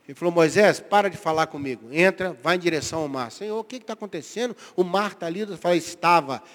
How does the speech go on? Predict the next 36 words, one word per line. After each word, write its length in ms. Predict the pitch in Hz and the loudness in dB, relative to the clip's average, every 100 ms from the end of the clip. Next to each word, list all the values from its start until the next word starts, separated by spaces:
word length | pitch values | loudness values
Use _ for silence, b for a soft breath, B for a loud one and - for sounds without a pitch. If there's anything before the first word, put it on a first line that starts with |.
| B | B
estava. 760 | 151 - - 156 139 113 110 98 b b | -10 -10 -6 -4 -4 -8 -18 -20 b b
Eu 120 | 160 | -2
vou 160 | 147 165 | 0 2
abrir 260 | 139 139 160 | 0 0 -2
um 100 | 151 | -2
caminho 420 | 139 127 139 127 | -10 -8 -6 -6
no 80 | 117 | -8
meio 200 | 117 110 | -10 -10
do 120 | 107 | -14
mar. 180 | 98 85 _ _ _ _ _ _ _ b b | -20 -20 _ _ _ _ _ _ _ b b
E 80 | 151 | -4
Deus 220 | 147 170 | 0 0
vai 120 | 143 139 | 2 0
abrir 180 | 135 | -2
um 80 | 139 | -8
caminho 400 | 131 131 131 135 | -6 -6 -4 -6
para 120 | 123 | -6
você 320 | 120 120 - 123 | -8 -8 -6 -6
passar." 540 | 113 101 - 104 - _ _ _ b b b b b b | -8 -12 -14 -16 -20 _ _ _ b b b b b b
Uma 200 | 156 185 | 4 6
das 160 | 170 147 | 6 2
maneiras 340 | 156 147 180 | 0 2 2
de 60 | - | 2
ser 100 | 165 | -4
conduzido 440 | 156 139 135 156 | -2 -6 0 0
em 20 | |
triunfo 480 | 147 135 143 202 175 | 0 0 2 0 -2
é 20 | |
Deus 340 | 143 139 190 - | 2 4 4 4
trabalhar 640 | 175 151 143 143 175 170 B B B _ | 0 2 0 2 2 0 B B B _
a 240 | 202 214 208 | 4 4 2
situação. 920 | - - 165 - 160 135 - 120 98 127 | -6 -6 -8 -6 -6 -6 -6 -10 -12 -4
Amém? 360 | 180 233 240 B B | 2 4 4 B B
Recebe 420 | 156 - 190 170 | 0 4 2 2
isso 160 | 160 170 | -4 0
aí? 240 | 208 262 | 2 0